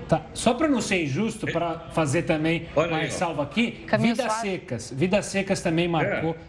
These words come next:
Speaker 1: Graciliano, maravilhoso, a baleia. É.
Speaker 3: Alfabetização pela imagem.
Speaker 1: Caminho Suave. Esse de quem que é, Heródoto?
Speaker 2: Então, eu não me lembro o nome da autora agora, mas esse livro foi o livro que eu aprendi o beabá. Na minha época de escola, todo o pessoal estudava no Caminho Suave.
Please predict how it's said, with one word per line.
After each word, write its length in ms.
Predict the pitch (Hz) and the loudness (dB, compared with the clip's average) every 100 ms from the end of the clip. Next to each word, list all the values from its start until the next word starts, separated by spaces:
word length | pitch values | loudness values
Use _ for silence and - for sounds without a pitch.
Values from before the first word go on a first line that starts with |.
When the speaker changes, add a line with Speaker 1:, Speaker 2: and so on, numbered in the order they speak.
| - | -2
Speaker 1:
Graciliano, 720 | 147 147 - 139 135 151 160 | 0 0 -2 2 2 2 2
maravilhoso, 680 | 143 135 139 131 135 139 123 | 2 2 2 0 0 0 -2
a 40 | |
baleia. 600 | 117 117 120 139 143 139 - - - - - | 0 0 0 0 0 -2 -8 -14 -14 -14 2
É. 40 | |
Speaker 3:
Alfabetização 1080 | 139 185 180 202 180 190 185 190 175 - 185 | 2 2 2 0 2 -2 0 -2 -2 -2 -2
pela 200 | 196 233 | 0 2
imagem. 360 | 247 226 208 156 | 4 2 2 0
Speaker 1:
Caminho 240 | 143 190 | 0 -2
Suave. 500 | 165 175 127 117 - - | 0 -2 -2 -6 -10 -4
Esse 220 | 143 185 220 | 0 2 2
de 80 | 196 | 2
quem 160 | 233 | 2
que 100 | 226 | 2
é, 140 | 202 175 | 0 0
Heródoto? 320 | 156 127 104 92 - - - - - - - - - - - | -2 -4 -10 -8 -8 -10 -16 -16 -16 -16 -16 -16 -14 -6 -2
Speaker 2:
Então, 320 | 143 202 151 | 4 4 4
eu 180 | 151 185 | 0 0
não 60 | 202 | 2
me 60 | 202 | 0
lembro 180 | 196 185 | -2 -4
o 20 | |
nome 180 | 190 185 | -4 -2
da 80 | 185 | -2
autora 360 | 147 175 180 | 0 0 0
agora, 380 | 139 135 123 107 | 0 0 0 0
mas 180 | 123 175 | 0 0
esse 260 | 214 208 160 | 0 0 0
livro 360 | 208 165 123 | 0 0 -4
foi 200 | 107 180 175 | -2 0 2
o 40 | |
livro 320 | 160 190 190 | 2 0 -2
que 100 | 190 | 0
eu 60 | 214 | 0
aprendi 440 | 208 190 151 180 | 0 -2 0 0
o 100 | 196 | 0
beabá. 480 | 147 208 143 143 - - - - - - - - | 2 0 -2 -4 -6 -12 -14 -14 -12 -10 -10 0
Na 120 | 110 | 2
minha 180 | 165 220 | 4 2
época 300 | 175 165 143 | 0 0 0
de 60 | 123 | -2
escola, 560 | 107 165 190 127 101 175 | -2 -2 -2 -2 -2 0
todo 240 | 240 202 | 0 -2
o 60 | 202 | 0
pessoal 520 | 180 - 156 170 208 | -2 0 0 0 0
estudava 600 | - 208 139 160 190 185 | -2 -2 2 0 0 -4
no 100 | 196 | -2
Caminho 380 | 190 143 196 208 | -2 0 0 2
Suave. 480 | 190 151 117 98 | 0 0 -4 -8